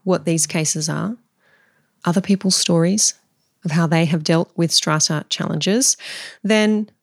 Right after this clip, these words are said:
revisit those episodes, check out the links in the show notes.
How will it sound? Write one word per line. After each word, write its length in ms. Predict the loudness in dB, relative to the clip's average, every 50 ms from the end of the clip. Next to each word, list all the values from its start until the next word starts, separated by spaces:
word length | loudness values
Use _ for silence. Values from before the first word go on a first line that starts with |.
| _
revisit 420 | 2 2 4 4 4 2 2 2 2
those 180 | 0 0 2 0
episodes, 500 | 0 0 2 2 2 2 2 0 0 0
check 260 | 0 0 0 0 0
out 160 | -2 -2 0
the 80 | 0 0
links 340 | 2 2 2 0 0 -2 -2 0
in 360 | 0 2 2 4 2 0 0 -2 0
the 80 | 0
show 280 | 0 2 2 2 2 2
notes. 440 | 2 2 0 0 0 0 -2 -2